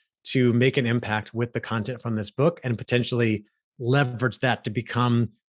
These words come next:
you know, a speaker and get paid and make, and build a business around, um, making an impact. Now, I didn't envision everything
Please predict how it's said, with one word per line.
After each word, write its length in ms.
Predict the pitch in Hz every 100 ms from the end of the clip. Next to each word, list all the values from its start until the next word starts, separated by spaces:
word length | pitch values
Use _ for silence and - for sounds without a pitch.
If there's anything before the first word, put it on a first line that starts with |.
| -
you 80 | 139
know, 120 | 120
a 60 | 117
speaker 680 | - 139 - 117 113 113 -
and 340 | 117 120 120
get 240 | 117 139 -
paid 360 | 123 113 113
and 140 | 117 113
make, 200 | 120 -
and 200 | 127 117
build 200 | 139 127
a 40 | 107
business 520 | 127 107 113 110 -
around, 420 | 110 110 110 104 _ _ _ _
um, 400 | 107 107 107 110
making 300 | 131 131 131
an 80 | 113
impact. 300 | 120 110 -
Now, 160 | 151 156
I 120 | 196
didn't 260 | 202 156 151
envision 440 | 127 131 127 135
everything 560 | 123 127 127 131 123